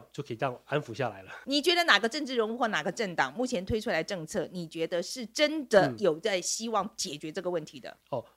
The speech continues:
Speaker 1: 我比较少去研究，但我目前看起来，那个民众党跟时代力量确实比较偏向是，呃，居住正义这一块。因为我们看很多投票记录，关于居住正义的投票，常常反对的不是蓝就是绿啦，就是这两个颜色而已。
Speaker 2: 嗯，
Speaker 1: 只是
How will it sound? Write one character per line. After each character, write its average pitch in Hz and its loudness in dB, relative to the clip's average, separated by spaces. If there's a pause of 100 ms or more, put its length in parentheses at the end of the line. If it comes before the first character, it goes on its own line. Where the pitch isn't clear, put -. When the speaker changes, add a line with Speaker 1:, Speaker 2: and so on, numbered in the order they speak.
(100)
Speaker 1:
我 220 4
比 - -2
较 226 6
少 139 2
去 175 -4
研 135 2
究， 151 4
但 175 6
我 139 4
目 175 2
前 131 0
看 151 2
起 131 -4
来， 107 -4 (220)
那 180 2
个 127 2
民 139 0
众 175 6
党 113 0
跟 156 0
时 - -6
代 143 4
力 143 2
量 135 2
确 180 4
实 135 -4
比 120 -10
较 143 2
偏 131 -4
向 123 0
是， 127 -6 (200)
呃， 113 -4 (140)
居 175 -2
住 175 2
正 151 2
义 135 0
这 135 -2
一 117 -2
块。 110 -2 (380)
因 214 6
为 220 8 (300)
我 135 0
们 151 4
看 180 6
很 135 0
多 160 2
投 170 -2
票 160 2
记 135 -4
录， 123 -6 (240)
关 180 4
于 156 4
居 170 -6
住 175 0
正 165 0
义 156 2
的 139 0
投 123 -4
票， 120 0 (440)
常 165 2
常 208 10
反 147 4
对 165 2
的 135 2
不 139 -8
是 165 -2
蓝 120 2
就 135 -6
是 131 -2
绿 131 -4
啦， 95 -8 (120)
就 156 -4
是 160 -6
这 139 -4
两 131 0
个 120 -10
颜 104 -8
色 107 -6
而 98 -12
已。 98 -14 (320)
Speaker 2:
嗯， 240 0
Speaker 1:
只 151 -4
是 233 4